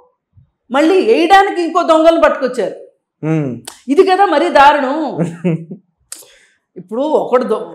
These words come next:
Speaker 1: ఎవరు ఓటో ఒకడు వేస్తున్నాడు.
Speaker 2: ఒకే దెబ్బకి రెండు పెట్టలు
Speaker 1: రెండు
Speaker 2: అన్నట్టు.
Speaker 1: పెట్టలు అన్నట్టు.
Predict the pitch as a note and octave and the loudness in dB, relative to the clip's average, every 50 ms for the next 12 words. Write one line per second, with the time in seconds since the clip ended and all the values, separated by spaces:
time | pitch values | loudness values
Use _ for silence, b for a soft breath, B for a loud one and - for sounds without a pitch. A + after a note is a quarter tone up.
0 | - _ F#3 F3+ E3 D3+ G3+ A#3 C4+ C#4+ C#4+ C#4+ C#4+ C#4+ D4 D4+ D4 C#4+ C#4+ C4 | -20 _ -8 -8 -4 -2 -2 0 4 6 6 6 6 4 2 0 0 0 -2 0
1 | A#3 G#3+ G#3 G#3 A#3 - - C4+ C4 B3+ B3 A#3+ A#3+ C4 C4+ C4 - - - - | 0 0 0 -2 -2 -2 -4 -4 -2 0 0 0 0 -2 -2 -4 -8 -12 -14 -20
2 | _ _ D3 C#3+ C#3+ D3+ E3 D#3+ E3 D#3+ D#3+ E3 E3 E3 D#3 D3+ D3 C#3+ C#3 D3+ | _ _ -8 -6 -2 0 0 2 2 0 0 -2 -2 -2 0 0 -2 -2 -4 -4
3 | C#3+ - - - B3 C4+ C#4 C4+ - C4 A#3 - A3 A#3+ G3+ F#3+ F#3 F3 E3 - | -4 -2 2 4 4 4 4 4 2 2 2 2 2 0 0 -2 -4 -8 -10 -12
4 | E3+ D#3 - | -16 -20 -20